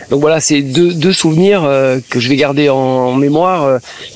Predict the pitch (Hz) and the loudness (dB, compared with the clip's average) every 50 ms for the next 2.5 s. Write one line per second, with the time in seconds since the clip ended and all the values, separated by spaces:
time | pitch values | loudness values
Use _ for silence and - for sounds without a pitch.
0 | - - - - - 127 143 151 131 143 147 147 - - 165 139 143 131 - - | -20 -14 -8 -6 -2 0 0 0 0 -2 -2 -2 -2 -2 -2 -2 -2 -2 -2 -2
1 | 160 156 147 139 127 127 123 120 120 117 117 113 120 131 - 113 123 135 127 131 | -2 0 2 2 2 2 2 2 2 2 0 0 -2 -4 -4 -2 -2 0 0 0
2 | 127 - 165 165 160 156 170 165 143 | 0 0 0 0 0 0 -2 -2 -4